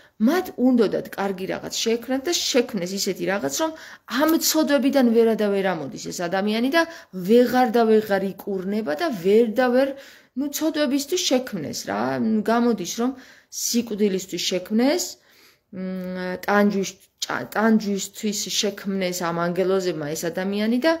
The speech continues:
რა აღარ გაუკეთეს, მაგრამ მაინც ვერ გამოსწორდა ეს ადამიანი. ნუ, ცოტა ის არის, ე, ოპტიმის-, ემ,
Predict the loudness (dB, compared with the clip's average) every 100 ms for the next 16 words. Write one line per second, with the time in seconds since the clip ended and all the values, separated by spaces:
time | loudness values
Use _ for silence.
0 | -6 -20 _ _ -4 0 4 4 2 2
1 | 2 0 0 -2 -2 -4 -8 -20 _ -8
2 | -6 0 0 2 0 0 -2 -2 -2 -4
3 | -6 -2 -2 -2 -4 -6 -6 -8 -10 -16
4 | _ -20 -20 _ -20 _ _ _ _ -20
5 | -20 _ _ _ _ _ _ _ _ _
6 | _ _ _ _ -20 -20 -20 -8 -4 2
7 | 2 4 4 4 2 0 0 -8 -10 -8
8 | -6 -6 -4 -4 -4 -2 -2 -4 -6 -6
9 | -4 -6